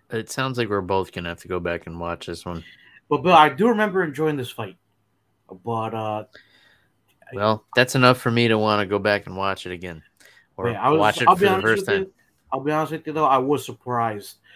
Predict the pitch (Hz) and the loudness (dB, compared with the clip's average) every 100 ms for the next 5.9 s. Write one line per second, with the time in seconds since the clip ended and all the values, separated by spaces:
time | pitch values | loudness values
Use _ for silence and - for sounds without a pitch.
0 | - - 110 110 107 107 113 104 117 110 | -20 -8 -4 -4 -4 -8 -10 -2 -2 -2
1 | 107 98 110 104 104 - 107 95 95 92 | -4 -6 -6 -6 -12 -10 -12 -12 -16 -18
2 | 101 110 135 113 113 127 113 107 - - | -14 -6 -6 -6 -8 -8 -8 -10 -14 -20
3 | _ _ _ _ _ _ - 127 117 110 | _ _ _ _ _ _ -6 -4 -4 -4
4 | 120 113 101 107 - 113 127 107 - 107 | -2 -2 -4 -12 -10 -4 -4 -4 -8 -10
5 | - - 110 104 - 107 95 98 90 | -12 -12 -12 -12 -10 -10 -8 -8 -10